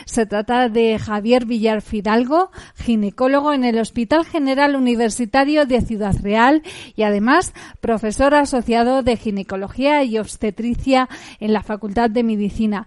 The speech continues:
A Javier ya le damos los buenos días. Javier, buenos días y bienvenido.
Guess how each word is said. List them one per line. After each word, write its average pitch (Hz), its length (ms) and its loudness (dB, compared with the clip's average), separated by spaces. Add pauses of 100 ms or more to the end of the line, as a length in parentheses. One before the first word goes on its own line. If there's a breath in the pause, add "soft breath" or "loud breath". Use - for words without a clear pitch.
(240 loud breath)
A 196 100 -6
Javier 240 460 2
ya 302 160 2
le 302 100 6
damos 311 300 0
los 269 200 0
buenos 233 400 -2
días. 214 380 -2
Javier, 233 480 0
buenos 240 320 -2
días 302 340 2
y 277 80 2
bienvenido. 226 760 2